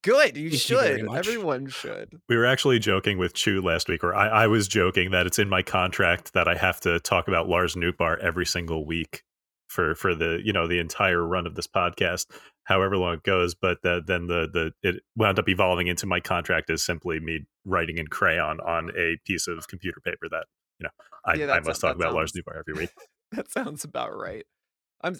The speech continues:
Speaker 1: i-, is it bad that all I think about is the drummer of Metallica every time I hear his name?
Speaker 3: Oh,
Speaker 1: It
Speaker 3: that's the
Speaker 1: just
Speaker 3: worst, the worst Lars.
Speaker 1: I know, because,
Speaker 2: <laughs>
Speaker 1: because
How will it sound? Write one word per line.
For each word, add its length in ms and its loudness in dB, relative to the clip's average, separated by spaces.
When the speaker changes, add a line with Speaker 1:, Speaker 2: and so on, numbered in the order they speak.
Speaker 1:
i-, 40 0
is 260 0
it 140 -6
bad 280 2
that 120 -2
all 180 -2
I 60 -2
think 200 -10
about 360 -4
is 160 -10
the 80 -12
drummer 360 -12
of 60 -12
Metallica 460 -12
every 240 -14
time 260 -14
I 80 -16
hear 200 -16
his 140 -16
name? 300 -16
Speaker 3:
Oh, 200 6
Speaker 1:
It 40 4
Speaker 3:
that's 160 2
the 80 2
Speaker 1:
just 60 4
Speaker 3:
worst, 300 2
the 60 4
worst 300 2
Lars. 320 0
Speaker 1:
I 100 0
know, 400 0
because, 640 -2
Speaker 2:
<laughs> 260 -20
Speaker 1:
because 520 0